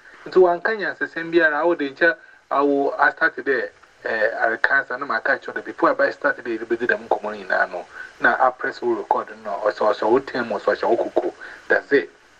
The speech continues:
Nti mo bɛka biara no, na ɛwɔ recording no, ɛwɔ dɛ, you have to always do that, because ɛwɔ dɛ, ma me kyerɛ wo ade, ayɛ ti dɛ, okay, menyim da obi no do, menyim da prɛkɛsɛ no do, nti sɛ, mfa na ebi a, sɛ, mfe, eh, eh, techno so,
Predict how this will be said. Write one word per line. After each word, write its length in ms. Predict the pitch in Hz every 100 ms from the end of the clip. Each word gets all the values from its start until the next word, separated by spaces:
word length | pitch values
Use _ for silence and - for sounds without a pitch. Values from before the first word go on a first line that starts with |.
| - -
Nti 100 | -
mo 140 | 131 139
bɛka 320 | 160 - 147
biara 240 | 139 143 135
no, 120 | 135
na 220 | 147 131
ɛwɔ 320 | 139 139 139
recording 480 | 131 - 180 139 120
no, 140 | 110 110 - - -
ɛwɔ 220 | 214 220
dɛ, 260 | 202 175 127 _ _ _ -
you 100 | 170
have 280 | - 175 -
to 100 | 151
always 320 | 170 175 170
do 220 | - 151
that, 240 | 139 120 - - 139 147
because 300 | 131 143 143
ɛwɔ 200 | 185 170
dɛ, 200 | 151 127 - - - -
ma 80 | 127
me 120 | 151
kyerɛ 140 | 165
wo 60 | 135
ade, 80 | - 120
ayɛ 280 | 147 135
ti 60 | -
dɛ, 240 | 127 104 - -
okay, 220 | - -
menyim 380 | 120 147 151 143
da 140 | 120 110
obi 260 | 104 120
no 100 | 127
do, 180 | 120 104 - - - -
menyim 180 | 151
da 80 | 160
prɛkɛsɛ 480 | - 131 135 120 131
no 100 | 127
do, 100 | 113
nti 220 | 107 170
sɛ, 200 | - 143 120
mfa 140 | 127
na 80 | 117
ebi 220 | 104 127
a, 140 | 123 - - - -
sɛ, 320 | - 123 139
mfe, 80 | 143
eh, 440 | 127 117 113 110 107 -
eh, 160 | 113 113
techno 360 | 165 - 123 107
so, 260 | 110 104